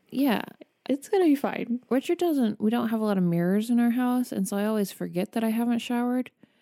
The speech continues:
Speaker 1: Um, he, if he, if he wanted his spouse to shower more, he should not hate mirrors so much.
Speaker 2: Yeah, I can, I can, I, it's been long enough that I can, I can,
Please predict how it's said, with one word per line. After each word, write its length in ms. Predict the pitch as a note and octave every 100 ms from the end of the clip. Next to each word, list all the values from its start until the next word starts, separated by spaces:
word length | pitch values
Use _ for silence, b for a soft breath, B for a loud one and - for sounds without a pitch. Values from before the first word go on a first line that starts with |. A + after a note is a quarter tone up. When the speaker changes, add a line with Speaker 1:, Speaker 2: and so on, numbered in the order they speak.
| b b b b -
Speaker 1:
Um, 600 | F#3+ F#3 E3+ E3 E3 - _ _ _ -
he, 140 | F#3+ G3+
if 80 | -
he, 260 | A3+ - _ -
if 140 | G3+
he 120 | A#3
wanted 280 | A#3+ B3+ A#3
his 160 | G#3 F#3+
spouse 340 | - F#3 E3+
to 80 | -
shower 340 | - E3+ - F3+
more, 180 | F#3+
he 160 | F#3+ F3
should 320 | F3+ - F3+ - - -
not 480 | G3 F#3+ F3+ E3+ - -
hate 280 | - F#3 -
mirrors 360 | F#3 F#3 F#3
so 120 | - A3+
much. 340 | A3+ A3 - - _ _ _ _ _ _ _ _
Speaker 2:
Yeah, 340 | A3 A3+ G3+ -
I 180 | G3+ A3
can, 420 | E4 D#4 A#3 A3 _
I 120 | G#3+
can, 160 | A3 C4+
I, 160 | - A3+ - _ _
it's 200 | A#3+ A#3+
been 280 | - D4+ C#4
long 240 | A#3 A3
enough 200 | G#3 F#3+
that 140 | - F3+
I 80 | F3
can, 340 | - D#3 D#3+ b b b b -
I 100 | F3+
can, 320 | - F3